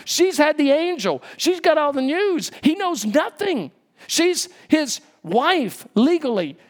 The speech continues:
She has become pregnant. And I don't know how because it's not me. What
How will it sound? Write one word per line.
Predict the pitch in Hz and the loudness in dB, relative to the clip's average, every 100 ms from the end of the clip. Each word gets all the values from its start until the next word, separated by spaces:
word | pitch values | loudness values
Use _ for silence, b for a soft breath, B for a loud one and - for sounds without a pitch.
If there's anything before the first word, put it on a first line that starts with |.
| b | b
She | - - 311 285 - B | -4 0 0 0 -4 B
has | 277 277 220 | 2 2 0
become | 269 247 262 254 208 B - | -2 0 0 0 -4 B -12
pregnant. | - 294 359 320 302 196 - - b b b b - | 0 0 2 0 0 -2 -6 -18 b b b b -4
And | 269 | -2
I | 269 277 | 0 2
don't | 277 269 | 2 2
know | 277 269 269 - | 0 0 0 -4
how | - 254 330 330 285 | -4 0 0 0 0
because | 254 - 240 226 | -2 0 -2 -2
it's | 208 | -4
not | 240 226 220 196 | 0 2 2 0
me. | 247 330 254 180 170 - _ _ _ _ _ _ _ _ | 2 2 0 -4 -8 -14 _ _ _ _ _ _ _ _
What | 202 269 | -6 -4